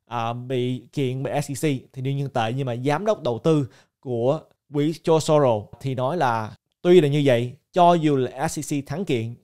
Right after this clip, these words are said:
thì cũng sẽ trải đường cho những cái công ty tài chính lớn đứng lên để cung cấp dịch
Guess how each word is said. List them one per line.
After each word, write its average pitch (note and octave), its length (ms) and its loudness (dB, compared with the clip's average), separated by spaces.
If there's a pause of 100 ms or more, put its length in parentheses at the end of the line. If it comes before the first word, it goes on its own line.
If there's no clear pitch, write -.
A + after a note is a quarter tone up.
(160)
thì C3+ 120 -8
cũng B2 320 -6
sẽ B2+ 240 -4
trải A#2+ 280 -4
đường B2+ 360 0
cho C#3 100 -2
những B2 320 -6
cái D#3+ 200 0 (360)
công D#3 300 0
ty C#3+ 280 0
tài A2+ 240 -6
chính D3 300 -6
lớn D3+ 360 0
đứng D#3+ 220 -2
lên C3 340 2
để A#2 120 -4
cung C#3+ 300 -4
cấp - 160 -6
dịch C3 100 -4